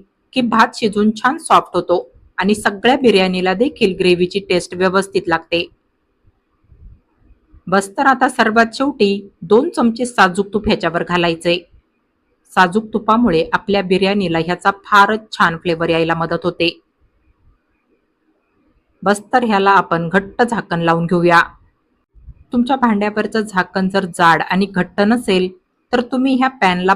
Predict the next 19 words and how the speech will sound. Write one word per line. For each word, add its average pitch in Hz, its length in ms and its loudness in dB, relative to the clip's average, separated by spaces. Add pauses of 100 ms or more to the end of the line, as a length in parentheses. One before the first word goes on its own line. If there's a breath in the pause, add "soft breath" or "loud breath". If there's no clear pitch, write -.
(140)
फॉइल 190 300 2
पेपर 175 240 0
लावू 165 200 2
शकता 170 340 0 (320)
किंवा 226 220 2
मग 196 220 2
ताटावर 185 560 2
वजनदार 208 580 0
वस्तू 196 380 -4
ठेवून 175 340 -4 (400)
ह्या 233 140 2
बिर्याणीला 185 560 2
दम 170 300 0
देऊ 165 140 0
शकता. 165 380 2 (1400)
इथे 233 200 0
मी 285 140 0
गॅसवर 190 440 0
हा 196 140 0